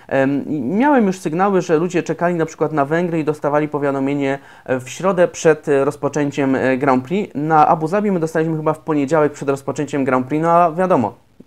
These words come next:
do, y, trzeba wcześniej zabukować bilety, hotel i tak dalej, i tak dalej.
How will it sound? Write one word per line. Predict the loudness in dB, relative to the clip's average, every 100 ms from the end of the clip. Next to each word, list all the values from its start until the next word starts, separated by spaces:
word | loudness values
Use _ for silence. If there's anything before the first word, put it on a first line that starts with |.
| _ -2
do, | 6 6 6
y, | 0 -4 -8
trzeba | -4 2 2 2 -18 -20 -18
wcześniej | -6 -4 -2
zabukować | -2 0 2 2 0
bilety, | 0 2 2 -2
hotel | 0 0 0 -2
i |
tak | -2 0
dalej, | 0 0
i |
tak | 0 0
dalej. | 0 0